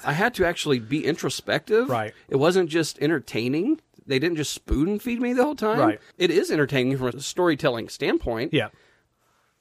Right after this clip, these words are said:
Speaker 1: But I could see where some may be like, "Oh, it's just okay. That's cool."
Speaker 2: Right.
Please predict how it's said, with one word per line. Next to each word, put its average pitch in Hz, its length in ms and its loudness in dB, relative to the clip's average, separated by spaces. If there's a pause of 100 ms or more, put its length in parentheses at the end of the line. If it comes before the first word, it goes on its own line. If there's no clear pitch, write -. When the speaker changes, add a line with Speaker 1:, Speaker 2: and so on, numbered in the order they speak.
(120)
Speaker 1:
But 180 140 2
I 277 100 4
could 381 120 0
see 214 140 0
where 147 100 2
some 131 240 0
may 120 140 0
be 117 140 -4
like, 120 200 -4
"Oh, 285 200 -4
it's 214 100 -8
just 208 140 -8
okay. 147 320 -4 (180)
That's 208 140 -8
cool." 147 260 -6 (180)
Speaker 2:
Right. 131 180 0